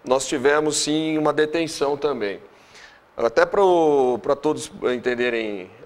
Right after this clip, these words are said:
ah, como foi, se deu a ação, então nós recebemos essa, essa, essa denúncia e em primeiro momento que a gente tem que tomar muito cuidado no, em crimes, eh,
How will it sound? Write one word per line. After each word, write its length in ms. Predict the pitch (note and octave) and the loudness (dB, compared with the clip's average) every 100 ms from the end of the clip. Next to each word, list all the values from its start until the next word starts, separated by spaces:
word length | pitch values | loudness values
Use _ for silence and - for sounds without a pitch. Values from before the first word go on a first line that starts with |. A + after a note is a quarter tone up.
| G#2 | -6
ah, 640 | G#2 G#2 G2 F#2+ F2+ F2+ - _ - _ _ - _ | -6 -4 -6 -8 -8 -12 -20 _ -20 _ _ -20 _
como 220 | - C3 | -4 -4
foi, 260 | B2 C3 A#2+ | -2 -2 -2
se 140 | - | -4
deu 220 | A#2 A#2 G#2+ | -4 0 0
a 20 | |
ação, 400 | - D#3+ E3+ D#3+ - - D3+ C#3 - - _ _ - | -2 0 2 0 -10 -20 -20 -20 -20 -20 _ _ 0
então 160 | D3+ | 2
nós 180 | E3 D#3 | 2 -2
recebemos 600 | E3 - C#3 D3+ D#3+ C#3 | -2 -2 0 0 0 0
essa, 500 | C#3 - B2 G#2 E2+ | -2 0 0 0 -2
essa, 600 | G2+ - A2 G2+ F#2 C#2 - - _ - - - - | -4 -4 -4 -2 -2 -6 -10 -20 _ -20 -20 -20 -16
essa 180 | - A2 | -4 -2
denúncia 680 | A2 B2 E3 D#3 B2 G2 - - | -2 -2 -2 -2 -2 -4 -6 -16
e 640 | A#2+ B2 C3 C3+ C3+ C3+ C3+ | -10 -4 -2 -2 -2 -2 -4
em 40 | |
primeiro 380 | C#3 D3 D#3 F3+ | -4 -4 -2 -2
momento 560 | E3+ C3+ C3+ D#3+ D#3 E3 | -2 -2 0 -2 -4 -4
que 100 | C3+ | -4
a 40 | |
gente 260 | B2 C#3 - | -4 -6 -4
tem 160 | C#3 | -6
que 80 | C3 | -4
tomar 260 | C#3+ C3+ B2 | -4 -2 -2
muito 260 | D3 F3 | -4 -6
cuidado 600 | D#3+ C3+ A2+ C3 C#3 G#2 - _ _ _ _ _ _ _ | -6 -4 0 0 0 -6 -16 _ _ _ _ _ _ _
no, 440 | A2+ A#2+ B2 A#2+ A2+ | -8 -4 -4 -4 -6
em 140 | B2 | -8
crimes, 380 | A2 C#3 D#3 C3 | -6 -4 -4 -2
eh, 440 | B2+ A#2+ A2+ A2+ | -2 -2 -2 -6